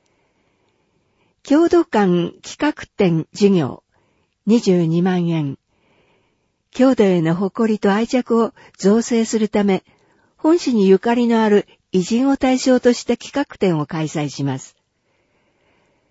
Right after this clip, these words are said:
国民スポーツ大会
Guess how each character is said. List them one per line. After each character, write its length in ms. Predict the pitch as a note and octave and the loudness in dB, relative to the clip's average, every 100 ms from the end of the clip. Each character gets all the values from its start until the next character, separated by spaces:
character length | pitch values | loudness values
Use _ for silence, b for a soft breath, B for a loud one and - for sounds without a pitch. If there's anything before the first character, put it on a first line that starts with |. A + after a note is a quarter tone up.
| _ _ _ _ _ | _ _ _ _ _
国 320 | A#3 - D4+ | -4 0 2
民 180 | D#4+ D#4+ | 4 2
ス 120 | - | 0
ポ 140 | D4 D4 | -2 -2
ー 60 | |
ツ 140 | - - | -2 -4
大 220 | C#4 C4 | -2 -2
会 480 | G3+ F3+ D#3+ D#3 | 0 0 2 0